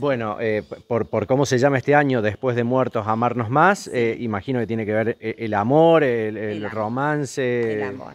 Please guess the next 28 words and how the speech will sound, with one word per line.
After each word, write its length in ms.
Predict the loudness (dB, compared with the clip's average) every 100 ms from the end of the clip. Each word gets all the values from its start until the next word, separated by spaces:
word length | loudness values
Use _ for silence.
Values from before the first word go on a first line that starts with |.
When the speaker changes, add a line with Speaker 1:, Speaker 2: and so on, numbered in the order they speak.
| -12
Speaker 2:
el 180 | -6 -6
amor, 340 | -6 -6 -6
el 60 | -6
Speaker 1:
Ujú. 40 | -8
Speaker 2:
amor. 260 | -6 -2 0
El 100 | 0
amor 260 | 2 2
a 40 | 2
muchas 300 | -2 -6 -4
cosas, 360 | 0 0 -2 -4
el 80 |
amor 260 | -2 0 0
a, 160 | -2 -4 _ _ -14
a, 560 | -6 -2 0 -2 -6 -10 _ _ -12
a 240 | -10 -8
cosas 340 | -2 -2 0 0
no 160 | 0 0
dichas 460 | -2 -2 -6 -6 -6
acá 640 | -4 0 2 2 -4 -14
Speaker 1:
Ujú. 380 | -20 _ -20 -14
Speaker 2:
y 120 | -10
que 100 | -10
se 160 | -10 -12
pudieron 640 | -10 -6 -2 0 0 0
decir 340 | -2 -6 -6 -4
allá. 680 | -6 -4 -6 -6 -8 -12 -16 _ _ _ _ _ _ _ -10
Entonces, 600 | -8 -6 -6 -6 -6 -4
este, 800 | -4 -6 _ -6 -4 -4 -6